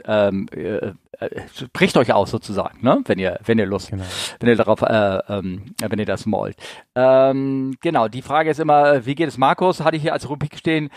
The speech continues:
Speaker 1: wo war Steffen? Ja, hm, ich kann nicht so viel sagen, wo ich war. Ähm, ich war auf diversen Feiern, weil gra-, irgendwie gerade Feiersaison war, ist also auch schön. Ähm,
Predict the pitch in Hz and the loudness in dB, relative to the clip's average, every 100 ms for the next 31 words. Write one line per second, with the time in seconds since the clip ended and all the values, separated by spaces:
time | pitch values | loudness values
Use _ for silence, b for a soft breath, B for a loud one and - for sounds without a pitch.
0 | B B 110 156 175 139 - 160 165 196 | B B -2 2 4 2 2 0 0 -2
1 | 196 - 135 120 110 - 135 170 160 - | -8 -6 -2 0 -2 -4 -6 -6 -8 -10
2 | - 131 _ - - 175 170 - 165 160 | -14 -14 _ -8 -4 -2 -4 -8 -8 -8
3 | 156 156 123 131 143 117 139 151 - 135 | -8 -2 2 2 0 -4 -6 -6 0 2
4 | 185 - 135 135 - 143 - 120 123 107 | 2 2 0 -2 0 0 0 0 2 0
5 | - 151 131 117 127 101 95 - 107 98 | -4 -2 0 -2 -2 -4 -4 -10 -8 -4
6 | 107 104 - 143 113 98 95 101 101 120 | -2 -2 0 0 0 -2 -8 -6 -4 -2
7 | 151 110 101 107 - - 160 226 B B | -2 -4 -4 -4 -6 -6 -2 -4 B B
8 | B B B - 135 139 143 | B B B 0 4 4 2